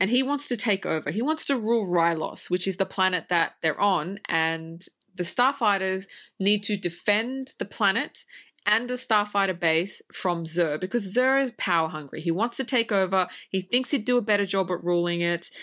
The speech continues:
Um, and then that's when the footage of the spy comes in, and you kinda get a gist, okay, this guy's not fucking around. Like, if, if you're captured by this guy, he will literally melt your brain.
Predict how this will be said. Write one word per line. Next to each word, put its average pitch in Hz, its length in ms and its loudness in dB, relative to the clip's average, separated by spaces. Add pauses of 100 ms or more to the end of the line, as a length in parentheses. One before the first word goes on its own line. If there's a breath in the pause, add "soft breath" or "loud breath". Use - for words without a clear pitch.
(460 loud breath)
Um, 165 560 0 (240)
and 196 180 0
then 202 220 2
that's - 240 -4
when 190 140 -2
the 175 80 -2
footage 185 500 0 (260 loud breath)
of 175 180 0
the 170 80 -4
spy 233 440 2
comes 226 340 -4
in, 220 220 0
and 214 200 -2
you 233 60 -2
kinda 302 320 -2
get 285 160 0
a 233 60 0
gist, 208 420 0
okay, 185 280 2
this 220 160 -2
guy's 370 280 2
not 214 180 -2
fucking 196 300 0
around. 156 540 -2 (460 loud breath)
Like, 180 260 2 (200 loud breath)
if, 240 220 -2
if - 180 0
you're 320 140 2
captured 294 480 0
by 202 160 4
this 185 220 -4
guy, 175 200 4
he 262 200 0
will 370 180 0
literally 240 440 2
melt 180 380 0
your 180 180 2
brain. 110 440 -2